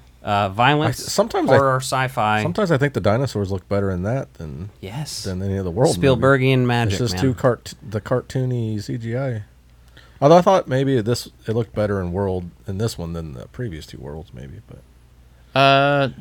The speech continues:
Speaker 2: shit.
Speaker 3: the first World had some animatronics and puppets in it, but I think this one had the most since the original. Honestly, I
Speaker 2: Maybe
Speaker 3: think
Speaker 2: that's
Speaker 3: even,
Speaker 2: why it looked better.
Speaker 3: I think it, you know, 'cause I mean,
Speaker 2: What the
Speaker 3: the
Speaker 2: fuck?
Speaker 3: first one still visually looks better than the second one.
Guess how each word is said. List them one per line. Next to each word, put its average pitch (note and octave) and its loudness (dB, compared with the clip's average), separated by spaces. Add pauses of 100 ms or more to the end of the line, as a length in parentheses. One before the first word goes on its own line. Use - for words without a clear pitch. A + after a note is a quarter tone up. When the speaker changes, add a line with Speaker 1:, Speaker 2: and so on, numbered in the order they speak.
Speaker 2:
shit. - -8 (140)
Speaker 3:
the C3 2
first G3 0
World D3 0
had B2+ 4
some B2+ 0
animatronics B2 0
and F2+ -6
puppets B2+ 0
in D3+ 2
it, - -2
but G#2+ 4
I G2+ 4
think A2+ -2
this B2+ 2
one C#3+ 2
had B2 4
the F2+ 0
most G2 0
since - -4
the F2+ -6
original. F2+ -4 (320)
Honestly, A#2+ -8 (100)
I G2+ -4
Speaker 2:
Maybe F#2 -2
Speaker 3:
think G2 4
Speaker 2:
that's G#2 4
Speaker 3:
even, F#2+ -4
Speaker 2:
why F#2+ 0
it F2 -4
looked F#2+ -8
better. F2 -6
Speaker 3:
I G#2 2
think B2+ 4
it, B2+ 2
you A#2+ 0
know, G#2+ 4
'cause G#2+ -4
I A2+ 2
mean, G#2 0 (300)
Speaker 2:
What - -14
the E4 -14
Speaker 3:
the A#2+ 2
Speaker 2:
fuck? - -10
Speaker 3:
first F#3+ 4
one A2 0
still D#3 2
visually A#2+ 2
looks F#2 -2
better G#2 0
than F2+ -2 (680)
the F#2+ -8
second - -2
one. G2 -4